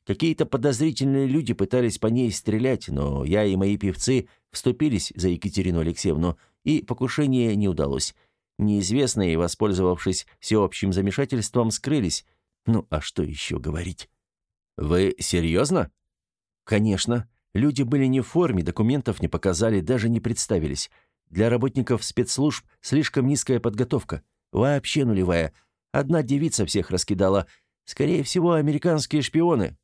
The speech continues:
Хотели сорвать подготовку к празднованию пятидесятилетия советской власти». «Ого», закатил шар.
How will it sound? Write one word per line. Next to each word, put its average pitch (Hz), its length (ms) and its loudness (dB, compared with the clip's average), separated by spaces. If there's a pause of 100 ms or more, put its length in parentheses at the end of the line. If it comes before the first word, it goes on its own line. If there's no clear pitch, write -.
(200)
Хотели 123 320 2
сорвать 120 420 2
подготовку 113 640 0
к - 100 -18
празднованию 117 640 2
пятидесятилетия 113 760 0
советской 120 440 0
власти». 123 480 -2 (720)
«Ого», 110 460 0 (140)
закатил 120 480 -2
шар. 117 320 -2